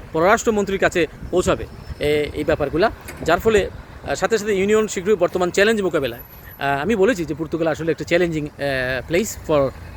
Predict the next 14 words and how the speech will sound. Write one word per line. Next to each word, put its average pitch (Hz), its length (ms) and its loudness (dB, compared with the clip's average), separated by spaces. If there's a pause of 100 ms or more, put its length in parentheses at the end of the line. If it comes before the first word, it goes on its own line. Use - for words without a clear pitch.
the 139 180 2
new 190 180 6
immigrants 131 840 -4
always। 175 280 6
আহ, 139 840 -4 (220)
এই, 156 340 0
এই 170 380 -2
চ্যালেঞ্জ 226 240 6
মোকাবেলায়, 196 440 4
আহ, - 480 -6
তাদেরকে 175 260 0
ট্রেনিং 208 300 4
দিতে 233 160 4
হবে, 226 220 2